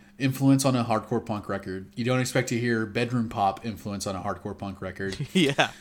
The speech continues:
Speaker 1: You don't expect to hear grunge influence on a hardcore punk record. These guys are changing the face of hardcore punk, and, uh, I,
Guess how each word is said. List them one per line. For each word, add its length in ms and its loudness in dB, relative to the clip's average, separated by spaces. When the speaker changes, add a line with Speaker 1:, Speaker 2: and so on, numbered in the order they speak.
Speaker 1:
You 80 6
don't 160 10
expect 280 6
to 80 4
hear 140 6
grunge 460 4
influence 400 -8
on 100 -4
a 40 -8
hardcore 340 -8
punk 240 -10
record. 120 -6
These 160 0
guys 200 6
are 80 6
changing 720 2
the 100 2
face 340 0
of 100 -2
hardcore 400 -4
punk, 500 -6
and, 380 -2
uh, 320 -2
I, 360 4